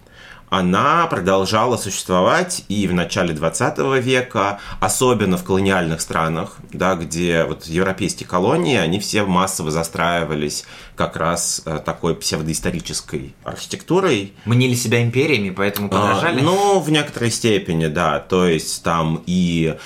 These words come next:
Speaker 1: э, на Кубе Капитолий в начале двадцатого века строится, и Латинская Америка вся массово застраивается такой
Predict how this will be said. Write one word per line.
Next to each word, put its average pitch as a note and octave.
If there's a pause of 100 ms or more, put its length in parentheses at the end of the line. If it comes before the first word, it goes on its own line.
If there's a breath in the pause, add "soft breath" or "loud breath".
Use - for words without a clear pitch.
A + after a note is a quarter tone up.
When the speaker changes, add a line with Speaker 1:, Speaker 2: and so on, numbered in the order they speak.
(160 loud breath)
Speaker 1:
э, D#2+
на E2
Кубе C3
Капитолий A#2
в F2+
начале G2+
двадцатого F2+
века E2+
строится, D#2+
и E2
Латинская E2
Америка A2+
вся G#2
массово F#2+
застраивается F2
такой D#2+